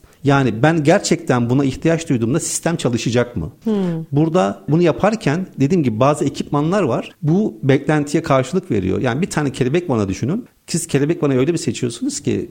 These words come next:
Speaker 1: içindeki bir yazılım onu dedim ya mesela üç yılda bir, bir kere açacak.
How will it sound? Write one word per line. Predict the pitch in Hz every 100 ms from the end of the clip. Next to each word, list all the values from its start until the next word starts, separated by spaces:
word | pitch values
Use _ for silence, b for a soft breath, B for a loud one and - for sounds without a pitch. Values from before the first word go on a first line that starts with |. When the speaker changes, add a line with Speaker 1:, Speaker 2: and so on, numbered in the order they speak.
| -
Speaker 1:
içindeki | - 180 175 - - 147
bir | 151
yazılım | 135 127 110 127 214 - _ -
onu | 147 165 170 226 - B -
dedim | 156 220
ya | 135
mesela | 113 113 113
üç | 190 - 131
yılda | 113 123
bir, | 226 - - - -
bir | 175 -
kere | 156
açacak. | 107 98 87 -